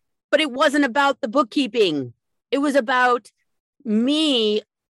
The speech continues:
making myself stand up for myself and have the confrontation and learning that I'm not going to die I'm not going to melt.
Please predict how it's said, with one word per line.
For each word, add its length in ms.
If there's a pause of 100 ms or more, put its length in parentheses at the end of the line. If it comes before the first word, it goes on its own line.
(180)
making 640
myself 1040
stand 440
up 220
for 100
myself 640
and 140
have 240
the 80
confrontation 840 (120)
and 180
learning 720
that 220
I'm 420
not 240 (100)
going 380
to 140
die 720 (720)
I'm 80
not 160
going 140
to 60
melt. 520